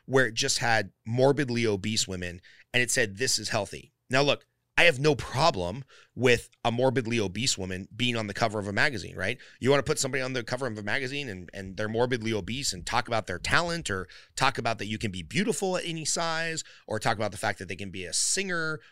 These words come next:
or an actor or they can be a great mom or they can be a model for plus size women, great. But to put people on a magazine cover who are morbidly obese and say, "This is healthy,"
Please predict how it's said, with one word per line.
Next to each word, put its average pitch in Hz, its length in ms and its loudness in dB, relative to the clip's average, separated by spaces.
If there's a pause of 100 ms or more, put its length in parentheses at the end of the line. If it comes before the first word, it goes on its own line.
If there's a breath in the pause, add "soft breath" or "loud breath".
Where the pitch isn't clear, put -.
or 101 200 -4
an 90 100 -6 (120)
actor 151 580 0 (160 soft breath)
or 110 140 -2
they 104 80 0
can 95 140 -8
be 107 100 -2
a 92 80 -2
great 98 260 -4
mom 147 680 2
or 104 180 -2
they 104 140 2
can 107 160 -6
be 98 100 -6
a 95 80 -6
model 151 400 -2
for 127 160 -6
plus 127 240 -2
size 107 240 -2
women, 175 240 -2 (140)
great. 143 240 2 (520 soft breath)
But 151 120 4
to 147 80 0
put 247 240 0
people 233 260 -2
on 180 100 2
a 135 60 0
magazine 123 540 -2
cover 98 300 -2
who 123 180 0
are 123 80 4
morbidly 247 760 8
obese 165 640 6 (400 loud breath)
and 143 160 6
say, 131 460 0
"This 123 460 0
is 156 160 -6
healthy," 143 560 -4